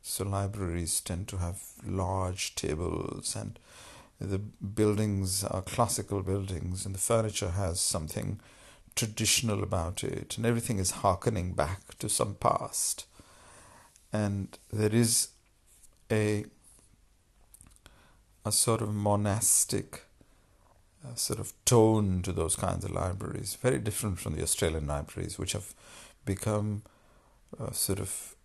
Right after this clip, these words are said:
uh, they're almost pandering to the youth. They've become playful places. They can be quite noisy, but they are,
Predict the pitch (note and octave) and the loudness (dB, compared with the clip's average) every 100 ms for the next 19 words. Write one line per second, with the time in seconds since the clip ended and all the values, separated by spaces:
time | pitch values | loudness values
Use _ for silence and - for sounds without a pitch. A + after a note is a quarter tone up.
0 | - G#2 F#2+ A2 A#2+ C#3 G2 - - G#2 | -10 -6 -4 0 2 2 0 -4 -4 2
1 | G#2 A2+ A2 A2 G#2+ G#2 G#2 - - - | 4 4 4 4 2 0 -2 -10 -20 -10
2 | - A2 A2+ G#2+ B2 F#3+ F#3 - - - | -4 0 2 2 2 2 -4 -10 -12 -8
3 | - G#2 G2+ G#2 G#2 G#2+ - A#2 B2 - | 0 0 2 -2 -2 -4 2 6 6 4
4 | - B2 - - - - - - F2+ - | 0 -2 -2 -2 0 -2 -4 -4 -2 2
5 | F2+ F#2+ F#2+ F2+ - G#2 G#2 G#2 G2+ A#2 | 2 2 2 2 2 2 2 0 -2 -4
6 | - - - - - - - - G2 F#2 | -10 -18 -18 -18 -18 -18 -18 -2 -2 2
7 | G#2+ G2+ G2 F#2 F#2 | 8 10 12 10 8